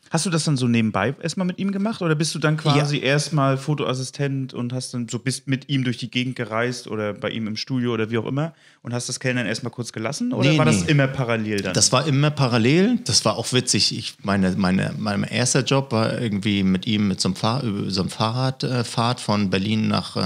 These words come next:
Speaker 2: äh, Kopenhagen fotografieren, bei uns hier am, in, in Warnemünde.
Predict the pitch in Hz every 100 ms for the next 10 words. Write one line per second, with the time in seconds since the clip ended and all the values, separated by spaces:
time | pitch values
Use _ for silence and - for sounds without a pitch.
0 | 90 90 87 87 _ _ _ _ - -
1 | _ _ _ _ - 123 85 92 113 147
2 | 160 156 - 139 135 127 - 139 143 123
3 | 107 104 - 98 92 95 101 104 92 92
4 | 90 98 139 175